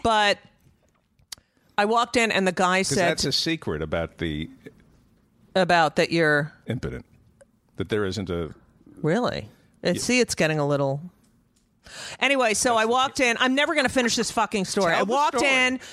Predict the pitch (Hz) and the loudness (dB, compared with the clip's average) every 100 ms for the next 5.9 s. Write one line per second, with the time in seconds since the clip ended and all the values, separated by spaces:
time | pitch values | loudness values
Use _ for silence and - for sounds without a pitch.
0 | - - - 220 247 247 262 247 226 - | -20 -4 0 2 2 2 2 2 0 0
1 | 214 214 208 202 240 233 262 269 262 269 | 0 2 0 0 0 2 2 0 -2 -4
2 | - - 349 349 - 269 269 247 226 220 | -6 -2 0 0 0 2 2 2 0 0
3 | - 208 190 - - 185 160 151 151 196 | 0 0 0 -2 -2 -2 0 0 -2 -4
4 | - - - _ - 202 220 247 269 - | -12 -20 -20 _ -2 2 2 4 2 2
5 | 226 208 214 214 190 170 165 175 | 2 2 0 2 4 4 2 -2